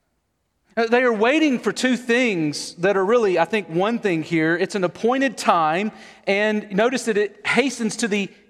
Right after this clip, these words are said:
end. So the appointed time and the end, it seems to be the, the kind of same thing.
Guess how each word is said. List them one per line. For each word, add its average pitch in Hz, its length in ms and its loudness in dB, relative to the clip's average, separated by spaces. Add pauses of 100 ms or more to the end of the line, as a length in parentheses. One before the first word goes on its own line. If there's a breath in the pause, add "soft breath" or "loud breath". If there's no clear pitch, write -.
(140)
end. 208 480 2
So 196 160 -2
the 190 120 0
appointed 247 440 0
time 220 340 2
and 202 100 -2
the 160 100 -2
end, 226 420 -2 (240 loud breath)
it 151 140 -4
seems 254 200 2
to 247 80 0
be 233 120 0
the, 190 140 -2 (100)
the 170 100 -2
kind 220 220 0
of 160 60 -2
same 220 400 0
thing. 220 460 -2